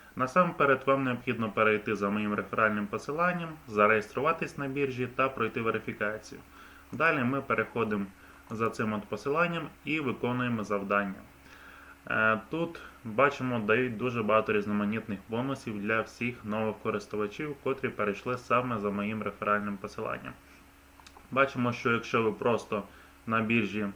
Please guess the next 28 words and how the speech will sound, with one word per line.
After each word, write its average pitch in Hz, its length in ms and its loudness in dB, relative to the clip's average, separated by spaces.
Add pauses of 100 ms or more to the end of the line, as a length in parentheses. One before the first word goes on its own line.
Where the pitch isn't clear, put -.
(160)
додасте 110 520 0
свій 110 240 -4
номер 107 280 -2
телефону 110 640 0
та 107 140 2
електронну 107 540 -2
пошту, 165 400 -6 (400)
то 120 100 2
вам 147 220 4
безкоштовно 123 580 -2
дадуть 110 440 -2
від 107 180 -2
десяти 113 560 0 (300)
до 107 160 0
ста 143 400 0
доларів 123 480 0
на 107 160 -4
фьючерсний 113 540 -6
рахунок. 107 520 -6 (380)
Також, 165 360 2
якщо 135 300 2
ви 117 100 2
зробите, 107 540 0 (460)
е, 107 520 2
депозит 113 520 2
більше 110 420 -2
двохсот 104 500 -2
доларів 104 420 2